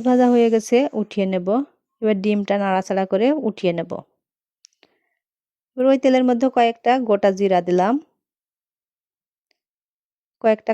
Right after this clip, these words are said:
কাঁচামরিচ দিলাম। এবার ভেজে রাখা আলু ও ডগাগুলো দিয়ে দিলাম। পরিমাণ মতো লবণ দিলাম, হলুদ দিলাম,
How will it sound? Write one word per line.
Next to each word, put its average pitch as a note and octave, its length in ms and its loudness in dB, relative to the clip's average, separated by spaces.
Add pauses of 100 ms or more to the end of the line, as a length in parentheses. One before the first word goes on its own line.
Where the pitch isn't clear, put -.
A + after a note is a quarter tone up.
কাঁচামরিচ G#3 560 -4 (100)
দিলাম। E3+ 280 0 (2000)
এবার G3+ 220 0 (120)
ভেজে A3+ 220 2
রাখা A#3+ 240 0 (120)
আলু G#3 220 0 (500)
ও - 20 0 (120)
ডগাগুলো F3+ 540 2
দিয়ে C#3+ 180 -2
দিলাম। - 220 -8 (1080)
পরিমাণ C4 340 2
মতো C4 160 0 (100)
লবণ B3 260 0 (100)
দিলাম, A#3+ 300 4 (160)
হলুদ G#3+ 340 -2
দিলাম, G3+ 260 2